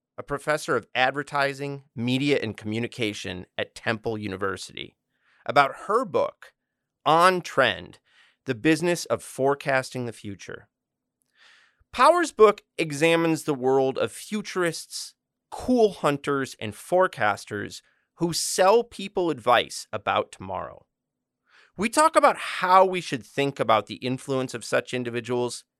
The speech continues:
given that their predictions are often misleading and inaccurate. And we also discuss how the making of futures can become more just and inclusive.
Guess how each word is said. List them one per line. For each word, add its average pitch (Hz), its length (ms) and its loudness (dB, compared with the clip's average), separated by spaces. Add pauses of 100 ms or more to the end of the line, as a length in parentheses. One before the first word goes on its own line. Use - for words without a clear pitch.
(220)
given 233 280 6
that 247 160 2
their 226 100 4
predictions 160 640 -4
are 104 180 -4
often 127 420 -2
misleading 104 500 -6
and 95 100 -8
inaccurate. 95 580 -8 (1200)
And 208 600 4
we - 260 -6
also 233 380 4
discuss - 720 -8 (640)
how 190 200 8
the 165 100 2
making 143 360 2
of 117 80 -4
futures 117 500 -8
can 120 180 -10
become 110 400 -6
more 123 380 2
just - 600 -4 (460)
and 117 200 -2
inclusive. 104 720 -8